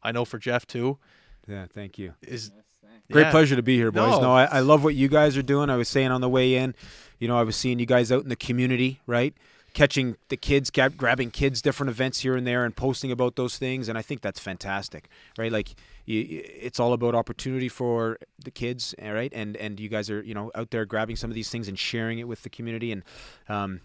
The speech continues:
Speaker 2: absolutely love it. Love what you guys are doing in the, on the podcast front. And yeah, no, it's, uh, it, it's a pleasure to be here and, and do what I can to help out. Yeah.
Speaker 1: Y-, y-, are you, so you're living here, eh?
Speaker 2: Yeah, we
Speaker 1: You
Speaker 2: lived
Speaker 1: got
Speaker 2: here. We
Speaker 1: your
Speaker 2: moved
Speaker 1: bed
Speaker 2: here three
Speaker 1: yeah?
Speaker 2: years ago. We moved here three years ago, and, uh, yeah, my, actually my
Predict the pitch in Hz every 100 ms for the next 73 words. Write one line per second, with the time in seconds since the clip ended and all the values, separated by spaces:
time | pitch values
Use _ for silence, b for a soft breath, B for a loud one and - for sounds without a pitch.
0 | - 107 113 117 107 98 101 113 107 110
1 | 110 110 107 110 104 98 104 113 104 101
2 | 101 98 - 110 110 110 110 - 104 120
3 | 101 90 85 B B B B - 104 98
4 | 95 95 - 98 92 87 _ 92 98 101
5 | - - 98 95 92 101 101 95 95 95
6 | 90 98 92 90 95 101 92 92 101 101
7 | - 92 123 120 120 127 127 110 127 123
8 | 127 123 110 98 104 170 _ - 139 175
9 | 151 151 135 127 131 143 143 170 151 -
10 | 151 147 156 139 143 156 B B B B
11 | 113 120 113 123 - 123 123 131 117 120
12 | 123 123 107 101 107 107 104 B B B
13 | B B 101 110 110 101 101 - - 98